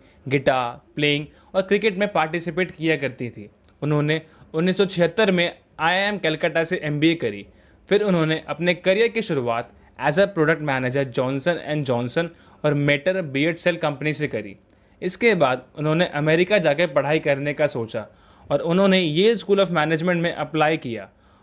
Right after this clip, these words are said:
और उनके इस decision को घर वालों से permission नहीं मिल रही थी, क्योंकि उस समय उनकी उम्र तेईस हो चुकी थी और इस उम्र में सभी लड़कियों की शादी हुआ करती थी। पर फिर भी उन्होंने अपने पेरेंट्स को मना लिया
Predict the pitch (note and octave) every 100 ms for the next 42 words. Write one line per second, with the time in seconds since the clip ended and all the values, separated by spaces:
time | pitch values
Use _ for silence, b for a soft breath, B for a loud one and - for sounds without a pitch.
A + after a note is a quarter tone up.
0 | b E3 F3 F3 D#3+ G3 G3 G3+ E3+ E3
1 | E3 D#3 D3+ D#3 D3 D3 F3 G3+ G#3+ F3
2 | F3 D3+ D3 C#3+ F3+ D#3+ D3+ D#3+ C#3 B2
3 | B2 A#2 A2+ A2 b b b - B3 B3
4 | A3 A#3+ A#3+ _ A3+ A3+ F#3 D#3+ E3 -
5 | F#3 F#3+ G3+ D#3+ F#3 F#3 _ G#3 A#3 G3
6 | E3 D3+ B2+ B2 A#2 A2 _ b b b
7 | b E3 - G#3 A3 G#3+ F#3+ E3+ E3 E3
8 | - F#3 A3+ F3 D#3+ D#3+ E3 G3 D3 C#3+
9 | E3+ C#3+ D3 B2+ A2 B2+ A#2 B2 - F3
10 | D3+ - b b b b _ - G3+ E3
11 | G3 F#3+ b b - D3+ D3+ D#3+ - C#3
12 | G3+ A3 F3 D3+ D3+ D3 C#3+ D#3 C#3 C#3
13 | B2+ A#2 G#2+